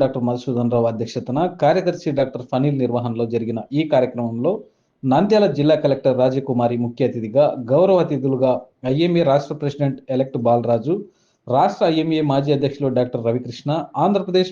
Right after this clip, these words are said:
ప్రైవేట్ నర్సింగ్ హోమ్స్ అధ్యక్షులు ఏవి సుబ్బారెడ్డి పాల్గొన్నారు. కలెక్టర్ రాజకుమారి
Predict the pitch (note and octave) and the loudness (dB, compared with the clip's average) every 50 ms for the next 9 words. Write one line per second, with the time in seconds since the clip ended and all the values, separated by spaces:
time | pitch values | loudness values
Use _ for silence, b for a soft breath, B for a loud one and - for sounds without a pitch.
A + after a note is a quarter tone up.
0 | - - C3+ C#3 D3 D3+ D3+ C#3+ C3+ B2+ B2+ - C#3+ C3 B2+ - C3 C3 C3 - | -2 0 2 4 4 2 2 2 0 -2 0 -2 -4 -4 -2 -4 -4 -4 -6 -6
1 | - B2 B2 A#2 B2+ B2 B2 - C3 C3+ E3+ G#3+ - - _ _ _ _ _ _ | -6 -6 -4 -4 -4 -4 -4 -4 -4 -4 -4 -4 -6 -10 _ _ _ _ _ _
2 | _ _ - C#3+ C#3+ D#3 E3+ E3 - D3 C#3+ C3+ C#3 B2+ C3 B2+ - - C#3 B2 | _ _ 0 2 4 4 4 2 0 0 0 2 2 2 2 0 0 2 2 2
3 | A#2+ A#2 B2 A#2 A#2 A#2 A#2 A2+ A#2 - - _ _ _ _ - - - E3+ F3 | 2 2 2 2 2 0 0 -2 -4 -8 -14 _ _ _ _ 4 6 6 8 6
4 | G#3 G3+ - A3+ G3 E3 D3+ E3 E3+ E3+ F3 E3 D#3+ D3+ D3+ | 4 2 2 0 2 4 2 2 2 0 0 2 2 2 0